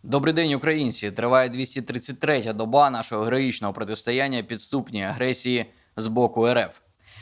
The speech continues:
Збройні сили України героїчно виконують покладені на них функції, а працівники екстрених, спеціальних та комунальних служб працюють майже цілодобово. Сьогодні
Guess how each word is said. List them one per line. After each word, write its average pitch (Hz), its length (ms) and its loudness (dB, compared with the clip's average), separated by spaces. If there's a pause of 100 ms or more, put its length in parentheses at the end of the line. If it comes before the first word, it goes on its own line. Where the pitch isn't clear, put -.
(100)
Збройні 156 400 2
сили 175 280 0
України 170 560 0
героїчно 120 460 0
виконують 113 500 -4
покладені 110 380 0
на 110 60 -4
них 113 180 -6
функції, 151 480 -4
а 104 80 0
працівники 117 680 -4
екстрених, 110 540 -2
спеціальних 113 640 -2
та 98 280 -2
комунальних 113 600 2
служб 156 360 -4 (320)
працюють 147 420 0
майже 135 600 2
цілодобово. 113 680 -2 (600)
Сьогодні 160 800 0